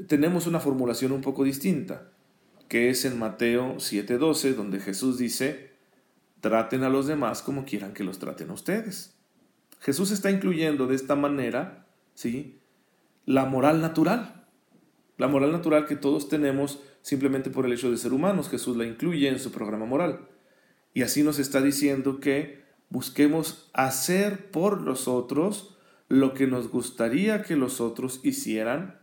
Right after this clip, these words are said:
por uno. Fíjense que a alguna gente le llama la atención que su servidor, lo digo con toda humildad, pues no le cuesta ser paciente con, con personas con las que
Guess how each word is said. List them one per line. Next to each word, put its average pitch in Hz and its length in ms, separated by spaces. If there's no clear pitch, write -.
por 147 200
uno. 98 380
Fíjense 147 440
que - 460
a 127 40
alguna 156 240
gente 180 200
le 147 80
llama 156 160
la 143 80
atención 123 600
que - 100
su 131 120
servidor, 135 680
lo 117 80
digo 135 160
con 127 140
toda 131 160
humildad, 131 460
pues 185 140
no 233 100
le 226 160
cuesta 196 300
ser 170 260
paciente 139 840
con, 131 240
con 139 260
personas 180 520
con 143 240
las 127 180
que - 500